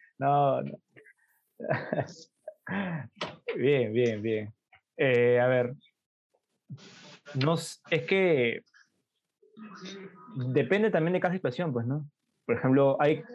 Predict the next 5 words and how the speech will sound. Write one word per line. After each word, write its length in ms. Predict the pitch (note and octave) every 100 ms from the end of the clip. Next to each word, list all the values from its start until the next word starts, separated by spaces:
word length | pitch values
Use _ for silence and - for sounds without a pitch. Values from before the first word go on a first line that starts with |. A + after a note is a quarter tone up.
| -
partes 640 | - D3 D3 D#3 D#3+ D#3+ _ _ A3 G#3 - _ _ -
de, 1080 | C3+ B2 A#2+ A#2 A2+ A2 A2 A2 A#2 - - - -
a 100 | B2
ver, 360 | A2 A2 G#2+ A2 -
em, 880 | A#2+ A#2 A#2 A2+ A2+ A2 A2 A2 G#2+